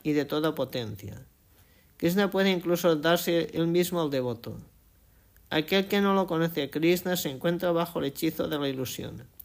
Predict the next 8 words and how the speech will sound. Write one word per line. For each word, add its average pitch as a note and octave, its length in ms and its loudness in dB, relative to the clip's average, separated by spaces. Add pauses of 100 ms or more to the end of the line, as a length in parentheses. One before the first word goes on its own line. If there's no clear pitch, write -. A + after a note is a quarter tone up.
(360)
Esa F#3+ 280 2
persona F#3+ 520 0 (200)
no E3 120 0
se F3+ 140 -6
convierte F3 480 0
en D#3 100 -2
devota, B2+ 500 -4
sino E3 440 -2